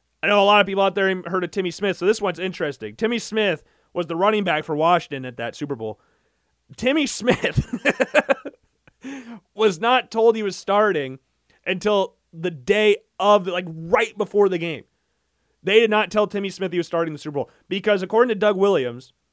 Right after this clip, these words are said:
they said, and Doug Williams and, uh, Joe Gibbs,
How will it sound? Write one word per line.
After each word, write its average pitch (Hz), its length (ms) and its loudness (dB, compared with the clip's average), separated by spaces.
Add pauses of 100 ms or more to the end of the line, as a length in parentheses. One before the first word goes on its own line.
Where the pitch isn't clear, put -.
(140)
they 202 280 0
said, 190 400 0
and 160 180 -8
Doug 208 220 2
Williams 220 340 2
and, 170 240 -4
uh, 151 200 0 (680)
Joe 190 200 2
Gibbs, 165 400 -2